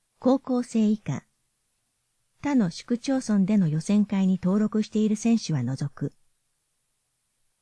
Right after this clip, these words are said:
申し込み。はがきに、チーム名、男女の別、代表者の氏名、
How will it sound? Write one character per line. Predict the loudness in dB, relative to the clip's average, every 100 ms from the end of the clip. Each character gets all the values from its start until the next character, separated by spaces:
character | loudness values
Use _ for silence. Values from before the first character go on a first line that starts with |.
| 0
申 | 2 2
し | -2
込 | -2 0
み。 | 0 -2 _ _ _ _ -2
は | 2
が | 2
き | 0 2
に、 | 2 0 -4 _ _ _ _
チ | 0 4
ー | 4
ム | 4
名、 | 2 0 -4 -8 _ _ _ _ _ -2
男 | 0 2 0
女 | 0
の | -2
別、 | -6 -8 -8 -8 _ _ _ _ _ -2
代 | 0 -2
表 | -4 -4
者 | -2
の | -2
氏 | -2 -2
名、 | 0 -2 -8